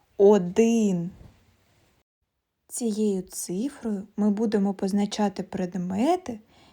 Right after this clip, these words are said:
яких по одному. Приготуйте свій пальчик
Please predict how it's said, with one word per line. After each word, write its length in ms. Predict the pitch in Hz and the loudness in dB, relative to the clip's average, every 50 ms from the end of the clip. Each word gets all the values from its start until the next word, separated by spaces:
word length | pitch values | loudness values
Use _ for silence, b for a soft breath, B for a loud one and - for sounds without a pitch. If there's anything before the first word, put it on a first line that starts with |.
| b b _ _ | b b _ _
яких 680 | 202 202 185 180 - - - 233 294 330 - - - _ _ _ _ _ _ | -2 -2 -2 -2 -2 -4 -2 0 0 -2 -4 -8 -16 _ _ _ _ _ _
по 280 | - 226 226 233 - - - - | 0 2 2 2 2 -2 -6 -2
одному. 800 | - 220 240 233 226 214 196 175 180 175 175 175 175 175 180 196 190 - _ _ _ _ _ _ _ _ _ _ _ _ _ _ | 2 4 4 6 6 4 4 2 0 -2 -2 -4 -4 -6 -8 -10 -12 -16 _ _ _ _ _ _ _ _ _ _ _ _ _ _
Приготуйте 680 | 233 226 226 214 233 240 233 - 226 208 202 - 185 | -4 -4 -2 -2 -4 -6 -4 -4 -4 -4 -4 -4 -6
свій 300 | 185 - - 185 185 180 | -6 -6 -2 -2 -2 -2
пальчик 760 | 185 - - 175 175 202 269 339 359 359 - - - - - | -4 -4 -6 -4 -2 0 0 0 0 0 -4 -6 -8 -10 -14